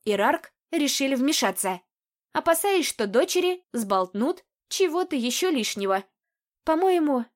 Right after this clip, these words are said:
и этого было с лихвой. «На войне все средства хороши», уверенно заявила Ивета. Смело, однако, Аннет, забыв о Лансе, уже подкралась и тут же вцепилась ей в волосы. С другой стороны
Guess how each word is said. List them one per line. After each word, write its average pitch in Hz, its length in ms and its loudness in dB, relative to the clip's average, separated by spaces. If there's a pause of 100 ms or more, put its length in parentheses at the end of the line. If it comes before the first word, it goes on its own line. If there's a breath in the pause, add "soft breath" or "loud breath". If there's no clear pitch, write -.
и 320 120 -2
этого 311 320 0
было 202 240 0
с - 100 -4
лихвой. 185 480 -4 (500)
«На 269 140 0
войне 254 520 0 (200)
все 320 200 -2
средства 214 460 -2
хороши», 247 560 0 (440)
уверенно 233 520 2
заявила 208 480 0
Ивета. 190 600 -4 (500)
Смело, 294 540 0
однако, 190 540 -2
Аннет, 262 440 -2 (260)
забыв 269 460 0
о 226 60 4
Лансе, 240 480 0 (480)
уже 240 240 0
подкралась 226 680 0 (300)
и 220 100 2
тут 269 260 0
же 359 120 2
вцепилась 214 580 -2
ей 214 140 0
в 196 40 -6
волосы. 190 540 -2 (560)
С 226 100 -4
другой 196 320 0
стороны 302 500 -2